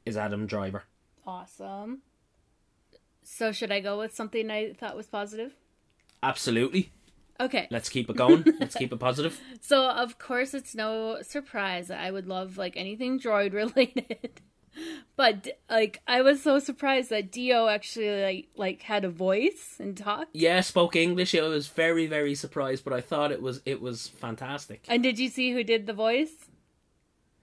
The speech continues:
Speaker 1: No, I didn't, actually.
Speaker 2: J J Abrams.
Speaker 1: Was it J J did the voice?
Speaker 2: Yes.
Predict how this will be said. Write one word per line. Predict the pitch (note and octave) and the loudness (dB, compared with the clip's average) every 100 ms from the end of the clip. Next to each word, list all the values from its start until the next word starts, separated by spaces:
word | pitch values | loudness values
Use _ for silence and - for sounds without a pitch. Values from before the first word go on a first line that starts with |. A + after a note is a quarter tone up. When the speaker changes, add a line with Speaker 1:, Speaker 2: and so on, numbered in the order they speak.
| _ _ F#3 | _ _ 2
Speaker 1:
No, | A#3+ | 4
I | B3 | 6
didn't, | G#3+ C#4+ E4 | 6 4 2
actually. | A#3+ - F3+ C#3+ | 0 -2 -2 -2
Speaker 2:
J | D3 C4 A#3+ | 4 4 6
J | A#3+ A#3 | 4 4
Abrams. | B3+ A3+ F#3+ F3+ G#3 - - - _ _ _ - | 2 2 0 -2 -8 -12 -20 -20 _ _ _ 4
Speaker 1:
Was | G#3 | 4
it | G#3 | 8
J | B3 C4 | 8 8
J | C#4+ C#4+ | 8 4
did | C#4+ C#4 | 4 0
the | |
voice? | C4 C4 A#3 D4 | 0 6 8 8
Speaker 2:
Yes. | C#4 C4 | 6 2